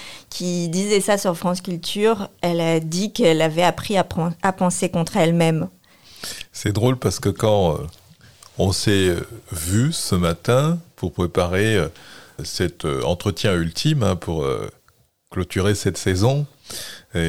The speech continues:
Speaker 2: euh, on, on parlait de ça, voilà, de ces, euh, débats qui, euh, sont dans l'actualité depuis des années. On évoquait des débats qui étaient déjà là depuis quarante ans, voire plus,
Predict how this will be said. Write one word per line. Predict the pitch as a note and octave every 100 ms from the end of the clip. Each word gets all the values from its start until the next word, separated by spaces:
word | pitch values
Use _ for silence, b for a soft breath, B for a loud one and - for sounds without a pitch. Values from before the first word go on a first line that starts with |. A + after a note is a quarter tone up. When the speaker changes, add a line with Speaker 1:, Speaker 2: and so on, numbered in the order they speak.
| D#2+
Speaker 2:
euh, | D#2+ C#2+
on, | C2+ C2 - A#1+ C#2 C2 C2+ F2+
on |
parlait | - A2+ A#2+ C3
de | A#2+
ça, | A#2 - F#2 G#2 F#2+
voilà, | E2 E2
de | F2 D#2+ D2+ D2+ B B B B -
ces, | - - G2+ F#2+
euh, | E2+ D#2
débats | E2 A#2 F#2+ F#2 F#2+ G#2 _ _ _ _ _ _ _
qui, | - G2+ F#2 E2+
euh, | D#2 D2+
sont | E2+ - - F#2+ F2+ E2+ D#2+ - F#2+
dans | F#2+ F#2+
l'actualité | G#2 G2+ - F#2+ F2+ - A#2+ A2+
depuis | F#2 - G2
des | E2+ E2+ F2 G2+
années. | G2 G2+ B2+ C#3+ B2+
On | F2 D#2+ E2
évoquait | F2 A2+ F#2 F#2+ F2+ A#2
des | A#2 F#2
débats | F2+ E2+ G2 A2
qui | - G2
étaient | F2 - F#2+
déjà | F2 F2 D#2+ F2
là | E2+ G#2
depuis | A#2+ A#2+ -
quarante | - B2 G#2+ G#2 G2+ A#2
ans, | A#2+
voire | F2+ F2+ -
plus, | A#2+ D#3+ - -